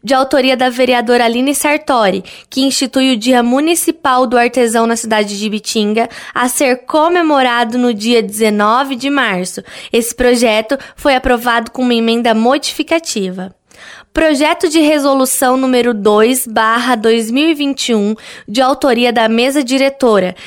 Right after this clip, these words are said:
que autoriza a criação e disciplina das frentes parlamentares no âmbito da Câmara Municipal da Estância Turística de Ibitinga, também aprovado com emenda modificativa.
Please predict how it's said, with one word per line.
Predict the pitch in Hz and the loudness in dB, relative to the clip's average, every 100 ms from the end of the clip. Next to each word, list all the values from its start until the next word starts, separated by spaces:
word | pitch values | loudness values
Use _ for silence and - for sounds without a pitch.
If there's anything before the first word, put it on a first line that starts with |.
| - | -12
que | - | -2
autoriza | 254 269 269 254 277 262 247 | 0 2 0 2 0 0 -2
a | 240 233 | -2 -4
criação | - 311 330 320 - 262 254 254 - | -2 0 0 0 0 2 2 -2 -4
e | 254 | -4
disciplina | 226 302 - 339 262 254 254 | -2 -4 -2 -2 0 0 0
das | 254 247 - | 0 -2 -2
frentes | 247 240 233 - _ - | -4 -4 -8 -12 _ -4
parlamentares | 262 320 339 302 277 254 208 208 233 - - - | 0 2 2 0 -2 -2 -2 0 -2 -4 -14 -8
no | 285 294 | -2 2
âmbito | 269 262 277 | 2 0 -2
da | 254 254 | -2 -2
Câmara | 277 247 240 | 0 0 2
Municipal | 240 240 240 - - 220 214 | 0 -2 -4 -6 -2 0 0
da | |
Estância | 226 226 226 220 | -2 -2 -4 -4
Turística | - 226 220 - 240 | -4 -2 -2 -2 -4
de | |
Ibitinga, | 226 262 - 254 247 285 - - - - | -4 -6 -4 -2 0 -2 -4 -18 -16 -4
também | 381 381 254 254 285 | 0 0 2 2 2
aprovado | 285 269 240 240 233 | 0 0 2 0 -2
com | - 254 | -2 0
emenda | 240 233 233 | 0 0 2
modificativa. | 226 226 220 - 233 226 - 202 180 185 | 2 0 -2 -10 -6 -6 -4 -6 -6 -8